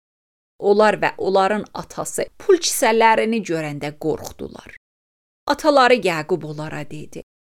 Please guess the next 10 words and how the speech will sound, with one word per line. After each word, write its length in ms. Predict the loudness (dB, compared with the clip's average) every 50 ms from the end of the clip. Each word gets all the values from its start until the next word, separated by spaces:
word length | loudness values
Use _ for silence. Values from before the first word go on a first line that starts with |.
| _ _ -12
"Siz 460 | -8 -4 0 2 2 2 2 0 -6 -6
övladlarımın 960 | -6 -6 -4 -4 -6 -6 -6 -6 -4 -2 0 0 0 0 -2 -4 -4 -6 -6 -4 -2
dağını 420 | -2 -2 -2 -2 -2 -2 -2 -2
mənim 400 | -2 -4 -4 -6 -6 -8 -8 -10
ürəyimə 520 | -10 -10 -10 -10 -10 -10 -12 -12 -14 -14 -10
qoyubsuz. 680 | -8 -8 -8 -8 -10 -12 -12 -10 -10 -10 -10 -14 -18 -20 _ _ _ _ _ _ _ _ _ _ _ _ _ 0
Yusif 580 | 2 2 2 0 -2 -2 -4 -4 -4 -4 -8
yox, 240 | -6 -6 -6 -6 -8 -12 -20 -20 _ _ _ _ _ -8
Şəmun 760 | -6 -4 0 0 2 0 0 -2 -6 -6 -6 -6 -6 -6 -6
yox. 160 | -6 -6 -6